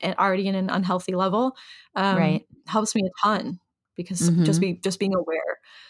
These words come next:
Speaker 1: Uh, but I'm always still a type one. So, like, <laughs>
Speaker 2: Right.
Speaker 1: as I'm out thrift shopping, I'm like, um, I have my, my color palette out
Speaker 2: <laughs>
Speaker 1: and <laughs>
Speaker 2: And you're still trying everything on, and it has
Speaker 1: And
Speaker 2: to
Speaker 1: I have
Speaker 2: fit
Speaker 1: to
Speaker 2: to
Speaker 1: try everything on
Speaker 2: perfection
Speaker 1: 'cause it
Speaker 2: and
Speaker 1: has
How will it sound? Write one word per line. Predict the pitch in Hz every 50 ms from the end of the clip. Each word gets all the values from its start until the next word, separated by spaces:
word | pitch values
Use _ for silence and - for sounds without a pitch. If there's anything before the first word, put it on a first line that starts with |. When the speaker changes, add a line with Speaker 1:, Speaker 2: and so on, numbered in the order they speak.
| - - _ _ -
Speaker 1:
Uh, | - 165 - - - - - 180 - - - - _ _ - -
but | 170 208 196 - - - -
I'm | 185 196 190
always | 175 190 196 202 202 185 175
still | - - - 180 175 156 135
a | 147 175
type | - - - - -
one. | - - - - - - -
So, | - - 208 196 185 180
like, | 180 180 180 180 220 220 - - 220 -
<laughs> | - - - -
Speaker 2:
Right. | 160
Speaker 1:
as | 147 175 190 180 202
I'm | 190 180 160
out | 165 180 165 165 - -
thrift | 175 180 - -
shopping, | - 160 165 - - 156 151 151 160 -
I'm | 165 160 165 160
like, | 165 165 160 147 - - - - -
um, | 214 180 170 180 170 175 175 - _ _ -
I | 180 -
have | 185 190 160 175
my, | 175 165 165 - 247 - - - -
my | - 190 180
color | - - 208 196 196 196
palette | 262 208 190 180 180 - -
out | 156 156 170 - - _ - 269 - -
Speaker 2:
<laughs> | - - 262 -
Speaker 1:
and | - 180 170 190 190 240 294 - - -
<laughs> | 339 269 - -
Speaker 2:
And | 214 196 202 202
you're | 190 202 202
still | - - - - - 190 190
trying | - - - 208 185 175 170 180 175
everything | 170 165 185 202 - 208 196 202
on, | - 180 175 160 160 165 160 160
and | 170 175 180
it | -
has | 185 185 185 233
Speaker 1:
And | 240
Speaker 2:
to | 240
Speaker 1:
I | 240 247
have | 254 247 247
Speaker 2:
fit | -
Speaker 1:
to | 285
Speaker 2:
to | 208
Speaker 1:
try | - 311 277 269
everything | 277 277 370 330 359 392 381 359
on | 285 247 156 160
Speaker 2:
perfection |
Speaker 1:
'cause | 170 175 180 175
it | -
Speaker 2:
and | -
Speaker 1:
has | 233 240